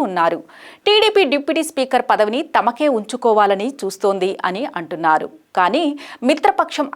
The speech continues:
అయినా జనసేన పట్టుబట్టడంతో ఈ పదవి ఏ పార్టీకి వర్తిస్తుంది అన్నది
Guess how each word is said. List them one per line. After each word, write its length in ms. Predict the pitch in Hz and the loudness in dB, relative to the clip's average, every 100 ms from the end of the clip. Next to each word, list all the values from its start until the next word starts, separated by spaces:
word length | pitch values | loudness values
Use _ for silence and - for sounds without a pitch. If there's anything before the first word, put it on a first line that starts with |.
| 226 | 0
అయినా 220 | 214 277 269 262 - - | 2 2 2 -2 -14 -2
జనసేన 440 | 220 302 392 370 302 320 320 | 0 2 2 2 4 2 0
పట్టుబట్టడంతో 760 | 233 - 262 269 233 220 220 359 - 226 | -2 -2 -2 0 0 0 2 0 0 -6
ఈ 20 | 240 | 0
పదవి 280 | 233 214 277 302 202 | 2 2 0 0 2
ఏ 40 | - 311 | 2 2
పార్టీకి 380 | 294 294 269 208 | -2 -2 -2 0
వర్తిస్తుంది 600 | 175 - 240 - 226 233 - 196 | 0 -2 -8 -6 -4 -4 -4 -2
అన్నది 300 | 208 202 | -2 0